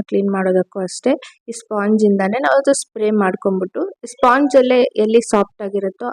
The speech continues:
ಆ ಭಾಗದಲ್ಲಿ ನೀವು ಈ ರೀತಿ ಒರೆಸ್ಕೊಳ್ಳೋದ್ರಿಂದನೂ ತುಂಬಾನೇ ಜಾಸ್ತಿ ಜಿಡ್ಡು ಕರೆ ಕಟ್ಟಿದ್ರೆ ತುಂಬ ಚೆನ್ನಾಗಿ ಕ್ಲೀನ್ ಆಗೋಗುತ್ತೆ. ಇದರಿಂದ ಗ್ಯಾಸ್ ಸ್ಟವ್ ಸಹ ಕ್ಲೀನ್ ಮಾಡ್ಕೋಬೋದು. ನೋಡಿ ಫ್ರೆಂಡ್ಸ್, ನಾನು ಇವತ್ತು ಮಾಡಿರೋ ಟಿಪ್ಸ್ ನಿಮ್ಗೆ ಇಷ್ಟ ಆಗಿದ್ರೆ ಪ್ಲೀಸ್ ಲೈಕ್ ಕೊಡೋದು ಮಾತ್ರ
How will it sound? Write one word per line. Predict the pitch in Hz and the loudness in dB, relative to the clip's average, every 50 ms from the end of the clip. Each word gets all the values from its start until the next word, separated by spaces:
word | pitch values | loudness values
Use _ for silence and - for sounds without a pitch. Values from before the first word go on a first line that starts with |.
| - - 196 | -8 -8 -6
ಆ | 196 190 190 | -2 0 0
ಭಾಗದಲ್ಲಿ | 180 190 190 190 - 190 185 196 214 233 | 0 0 -2 -4 -10 -14 -10 -8 -6 -4
ನೀವು | 233 214 202 190 | -4 -2 -2 -2
ಈ | 190 | -2
ರೀತಿ | 190 185 - 208 202 | -4 -2 -2 0 0
ಒರೆಸ್ಕೊಳ್ಳೋದ್ರಿಂದನೂ | 190 - - - - 196 196 190 185 185 180 180 180 185 190 233 302 370 - _ _ _ _ _ _ _ - 285 | -2 -2 -4 -8 -6 -4 -4 -4 -4 -4 -4 -4 -4 -2 -2 -2 -2 -4 -4 _ _ _ _ _ _ _ -8 -6
ತುಂಬಾನೇ | 277 285 285 302 302 311 311 254 - 214 | -2 0 0 2 2 2 0 0 2 0
ಜಾಸ್ತಿ | 190 202 - - 240 202 190 | 0 2 2 0 0 2 2
ಜಿಡ್ಡು | 202 185 165 - 208 - - | 2 2 2 2 0 2 2
ಕರೆ | 202 196 185 - | 2 2 0 -2
ಕಟ್ಟಿದ್ರೆ | 196 185 - - 185 185 196 202 - 196 | -6 -12 -12 -12 -12 -8 -8 -6 -6 -8
ತುಂಬ | 190 190 190 185 - | -8 -8 -8 -6 -4
ಚೆನ್ನಾಗಿ | 196 185 185 180 180 - | -4 -4 -4 -6 -8 -8
ಕ್ಲೀನ್ | 190 190 185 185 180 | -10 -8 -6 -4 -2
ಆಗೋಗುತ್ತೆ. | 180 180 180 180 180 _ - 294 311 | -2 -2 -2 -2 -4 _ -4 -4 -4
ಇದರಿಂದ | 285 - 254 262 269 269 269 - - | -4 -4 -4 0 0 0 0 2 0
ಗ್ಯಾಸ್ | 196 190 - - | 0 0 0 -6
ಸ್ಟವ್ | - 196 190 - - | -10 -10 -10 -6 -4
ಸಹ | 262 277 277 - | -4 -4 -2 0
ಕ್ಲೀನ್ | 233 220 196 190 185 | 0 0 0 0 -2
ಮಾಡ್ಕೋಬೋದು. | 175 185 - - 180 180 175 180 190 - _ _ _ _ _ _ - 247 | -6 -6 -8 -10 -10 -8 -8 -8 -10 -12 _ _ _ _ _ _ -4 -2
ನೋಡಿ | 247 247 302 294 | 0 2 2 2
ಫ್ರೆಂಡ್ಸ್, | - 320 311 302 - 294 | 4 4 4 4 4 4
ನಾನು | 262 247 254 262 247 | 4 4 4 4 6
ಇವತ್ತು | 240 233 233 233 220 | 4 4 2 2 0
ಮಾಡಿರೋ | 208 202 208 208 208 202 202 202 202 - | 2 4 4 4 6 6 4 4 2 0
ಟಿಪ್ಸ್ | 202 - - - 196 | -6 -6 -6 -8 -8
ನಿಮ್ಗೆ | 196 196 190 185 180 - | -8 -6 -4 -6 -6 -6
ಇಷ್ಟ | - - 196 190 | -8 -10 -10 -10
ಆಗಿದ್ರೆ | 185 185 190 185 196 190 - _ | -8 -8 -8 -6 -6 -6 -6 _
ಪ್ಲೀಸ್ | 208 208 226 - - 220 | -6 -6 -6 -4 -2 -2
ಲೈಕ್ | 208 196 - - - | -2 -2 -2 -6 -10
ಕೊಡೋದು | 185 190 180 185 185 | -10 -10 -8 -8 -8
ಮಾತ್ರ | 180 - 196 | -10 -10 -10